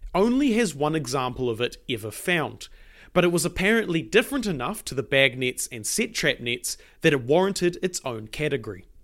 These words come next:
They were called torehe or toemi, and were circular nets with a sinker at the bottom that were kept flat by radials made of supplejack, and could be closed by putting a line around it and giving it a tug.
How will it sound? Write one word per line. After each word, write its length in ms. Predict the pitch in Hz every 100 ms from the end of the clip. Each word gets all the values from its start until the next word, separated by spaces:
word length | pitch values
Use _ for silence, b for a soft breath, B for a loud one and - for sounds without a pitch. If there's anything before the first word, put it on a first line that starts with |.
| - - - -
They 180 | 151 151
were 140 | 147
called 480 | 147 269 180 143 - _ -
torehe 600 | 214 220 165 131 120 92 -
or 160 | 135
toemi, 680 | - 214 208 175 123 98 98 b b b
and 140 | 147
were 100 | 127
circular 600 | 143 - 196 247 269 254
nets 420 | 180 135 131 - -
with 100 | 123
a 60 |
sinker 480 | - - 240 226 180
at 80 | -
the 80 | 127
bottom 380 | 135 123 120 - b
that 140 | - 131
were 60 | 127
kept 280 | - 139
flat 460 | - - 147 151 - -
by 200 | 123 127
radials 760 | 113 120 175 170 127 113 107 127
made 220 | 120 117
of 80 | 113
supplejack, 680 | - 156 139 113 107 - - B B
and 140 | 156 -
could 180 | 151
be 80 | 139
closed 560 | - 233 233 143 135 - B
by 140 | 139 131
putting 320 | - 190 233
a 40 |
line 380 | 208 147 139 127
around 460 | 120 117 202 240 175
it 240 | 123 - - -
and 160 | 127 107
giving 220 | 131 107
it 140 | 104
a 20 | -
tug. 460 | - 165 120 -